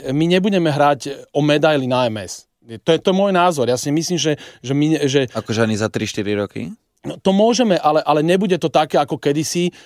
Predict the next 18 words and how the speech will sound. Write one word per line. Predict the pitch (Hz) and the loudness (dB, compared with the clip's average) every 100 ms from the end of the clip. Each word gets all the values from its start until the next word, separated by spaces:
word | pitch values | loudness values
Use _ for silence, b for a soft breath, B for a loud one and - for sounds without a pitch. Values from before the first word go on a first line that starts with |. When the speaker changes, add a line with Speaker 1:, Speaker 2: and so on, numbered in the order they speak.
| B | B
Speaker 1:
keď | 143 | -4
si | - | -2
proste | 127 147 - | -2 -2 -2
cítil | 135 160 147 170 160 156 b b | -4 -4 -2 0 0 0 b b
proste, | 139 131 151 | -2 0 0
e, | 131 139 139 135 131 131 127 127 120 | 0 2 2 2 2 2 2 0 0
dvetisícdvojka, | 123 147 170 - 127 120 151 147 139 | 0 0 -2 -6 -4 0 2 2 0
dvetisíctrojka, | 131 143 151 - 120 135 147 147 | 0 -2 -4 -6 -4 0 0 -2
keď | 120 131 | -4 -2
boli | 123 143 135 - B | 0 0 0 -4 B
roky, | 113 131 156 | -2 -2 -2
že | 131 | -4
si | - | -4
vedel, | 131 147 156 | 0 2 2
že | 131 | 0
proste, | 120 131 - 131 | -2 -4 -2 -4
že | 127 | -2
tam | 117 131 135 | 0 2 2